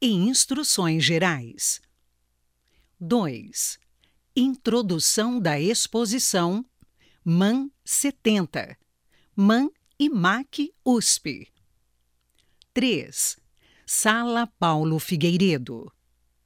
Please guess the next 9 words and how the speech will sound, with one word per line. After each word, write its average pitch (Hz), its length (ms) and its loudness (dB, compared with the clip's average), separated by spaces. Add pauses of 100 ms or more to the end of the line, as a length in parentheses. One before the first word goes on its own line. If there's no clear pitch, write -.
(880)
Quatro. 160 640 -2 (460)
Formas 233 840 0 (180)
expressivas, 240 1300 0 (340)
Jean 180 540 2
Arp. 165 520 -4 (1300)
Cinco. - 760 0 (560)
Grande 226 520 2
mobile 185 580 2
branco, 170 640 0